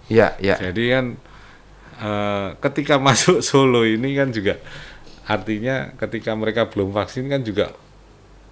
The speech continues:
Speaker 2: me-, eh, dalam tanda kutip bisa saja mereka membawa virus.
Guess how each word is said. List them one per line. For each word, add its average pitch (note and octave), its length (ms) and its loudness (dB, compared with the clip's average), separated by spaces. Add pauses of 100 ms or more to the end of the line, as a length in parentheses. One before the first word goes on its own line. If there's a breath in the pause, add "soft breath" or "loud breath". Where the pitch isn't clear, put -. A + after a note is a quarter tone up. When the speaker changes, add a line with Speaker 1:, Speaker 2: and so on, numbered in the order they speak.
Speaker 2:
me-, A#2+ 220 -8
eh, A2+ 480 -2
dalam G#2+ 260 2
tanda G#2+ 280 2
kutip A#2 340 -4
bisa G#2 320 -2
saja B2+ 320 2
mereka G2+ 360 0
membawa F#2 440 2
virus. F#2+ 500 0